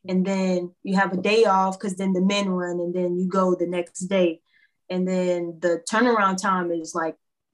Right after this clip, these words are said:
it's unbelievable. Like, the time they want you in the call room, um, like, I think I remember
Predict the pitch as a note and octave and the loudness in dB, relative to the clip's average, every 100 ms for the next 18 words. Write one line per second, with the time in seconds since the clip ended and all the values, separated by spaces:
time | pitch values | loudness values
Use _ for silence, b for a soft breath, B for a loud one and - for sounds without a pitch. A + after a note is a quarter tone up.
0 | _ _ _ - F#3+ F#3 - G3+ F#3+ F3+ | _ _ _ -2 -2 -2 -2 0 2 2
1 | G3 F3+ E3+ E3+ E3 F3 F3+ F#3 F#3 G#3 | 2 0 0 0 0 0 -2 -2 -2 0
2 | G#3+ G#3+ G3+ G3 F#3+ F#3 G3+ F#3+ F#3 F3+ | 0 0 -2 -2 -6 -6 -4 0 2 0
3 | E3+ F3 E3 E3 - F#3+ A3 A3+ A#3 A#3 | 0 -4 -6 -6 0 2 4 2 2 2
4 | A#3 b b b _ _ _ _ F#3+ F#3+ | 0 b b b _ _ _ _ -4 -2
5 | F3+ E3+ - _ _ _ _ _ F#3 F3+ | -2 -4 -12 _ _ _ _ _ 0 0
6 | F3 - _ _ _ - F#3+ F#3 F3+ - | 0 -10 _ _ _ 0 2 2 -4 -12
7 | _ _ A3+ B3 A3 G3+ G3 G3+ F#3+ F#3 | _ _ -2 2 2 2 0 0 0 -2
8 | F3+ F3 | -2 -4